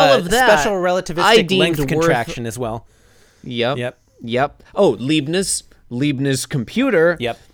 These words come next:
Speaker 2: All, all matters which we deemed relevant and important
Speaker 1: <laughs>
Speaker 2: enough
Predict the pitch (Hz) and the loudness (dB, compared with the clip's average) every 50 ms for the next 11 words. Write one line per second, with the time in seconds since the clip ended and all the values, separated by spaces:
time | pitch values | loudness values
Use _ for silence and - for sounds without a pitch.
0 | _ _ _ _ _ _ _ _ _ _ - 220 247 269 254 233 - - _ 165 | _ _ _ _ _ _ _ _ _ _ -4 -2 0 0 0 0 -2 -4 _ -2
1 | 190 208 208 196 185 180 180 180 185 175 151 - - 135 135 127 - - 151 170 | 0 0 0 -2 -2 -2 -2 -4 -4 -6 -6 -6 -6 -6 -6 -6 -8 -12 -12 -12
2 | 185 165 - 160 160 151 135 123 - 123 120 110 143 165 185 196 190 151 151 156 | -10 -10 -10 -10 -8 -8 -10 -10 -12 -16 -8 -6 -6 -4 -4 -4 -6 -6 -6 -8
3 | 160 160 - - - 131 123 120 113 110 - - 226 240 226 - - - - 139 | -8 -8 -8 -8 -6 -6 -4 -6 -6 -8 -4 0 2 2 2 2 2 2 2 2
4 | 127 320 104 208 - - - | 2 0 0 -2 -4 -4 -6